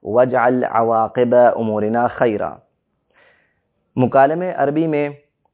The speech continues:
جو سب سے پہلی چیز ہمیشہ سکھائی جاتی ہے، آ، کسی بھی زبان میں غالباً، وہ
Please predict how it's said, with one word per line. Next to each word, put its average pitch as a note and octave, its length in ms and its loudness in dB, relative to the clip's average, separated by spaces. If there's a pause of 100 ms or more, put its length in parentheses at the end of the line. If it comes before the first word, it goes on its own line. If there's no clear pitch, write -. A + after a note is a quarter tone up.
(480)
جو A#2 300 0
سب - 180 0
سے D3 100 4
پہلی C3 400 0
چیز C3+ 340 2 (140)
ہمیشہ B2 380 2 (120)
سکھائی A#2+ 320 0
جاتی A#2 380 2
ہے، B2 240 2 (640)
آ، G#2+ 40 -2 (380)
کسی C#3 240 0
بھی F#3+ 100 4
زبان A#2+ 400 0
میں C3+ 220 -6
غالباً، A#2 680 0 (680)
وہ F#3 600 4